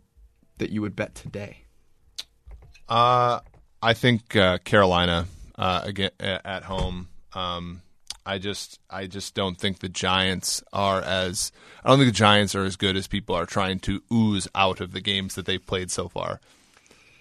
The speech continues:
Speaker 1: Uh, yes, I, I agree with you. Um, yeah, that, I, I do like that one as well. I, I really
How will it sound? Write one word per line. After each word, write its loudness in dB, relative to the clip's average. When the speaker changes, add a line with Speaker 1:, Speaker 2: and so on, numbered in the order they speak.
Speaker 1:
Uh, 0
yes, -6
I, 0
I 0
agree 0
with -4
you. -2
Um, 0
yeah, -4
that, -4
I, -6
I -2
do -2
like -2
that -4
one -8
as -12
well. -4
I, -6
I -6
really 2